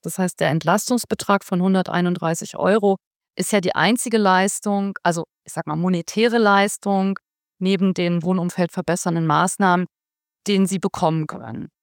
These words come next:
So, und diese hunderteinunddreißig Euro sind aber tatsächlich, äh, enorm wichtig,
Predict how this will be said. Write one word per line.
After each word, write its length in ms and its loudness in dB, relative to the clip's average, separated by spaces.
So, 260 -2
und 380 0
diese 200 -2
hunderteinunddreißig 840 0
Euro 240 2
sind 240 -4
aber 200 2
tatsächlich, 540 -4
äh, 260 0
enorm 480 2
wichtig, 480 -2